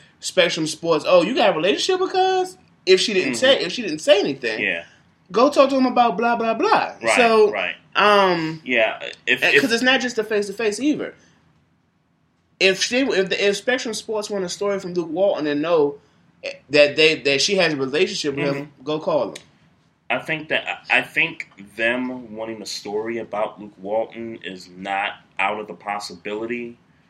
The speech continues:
Speaker 2: I'm just looking at it from the standpoint that, and I mean, you go around the country, all these teams are covered by their own local, you know, sports network. And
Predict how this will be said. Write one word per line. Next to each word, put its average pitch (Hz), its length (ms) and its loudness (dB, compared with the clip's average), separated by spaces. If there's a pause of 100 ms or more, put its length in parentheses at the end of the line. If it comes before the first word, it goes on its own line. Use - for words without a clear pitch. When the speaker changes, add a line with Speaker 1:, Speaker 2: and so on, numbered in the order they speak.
(400)
Speaker 2:
I'm 113 260 -2
just 107 420 -10
looking 107 320 -10
at 98 120 -2
it 95 60 -14
from 95 140 -16
the 90 80 -12
standpoint 95 840 -12
that, 85 360 -6 (180)
and 92 400 -6 (640)
I 127 60 -4
mean, 113 200 -4
you 151 120 0
go 165 120 2
around 139 260 0
the 120 40 -6
country, 104 880 -8 (200)
all 139 260 2
these 123 260 -6
teams 107 760 -10
are 98 100 -10
covered 110 380 -8
by 98 260 -4
their 95 300 -8
own 101 320 -10
local, 95 720 -10 (920)
you 135 100 0
know, 95 220 -4
sports - 440 -2
network. - 600 -8 (640)
And 101 560 0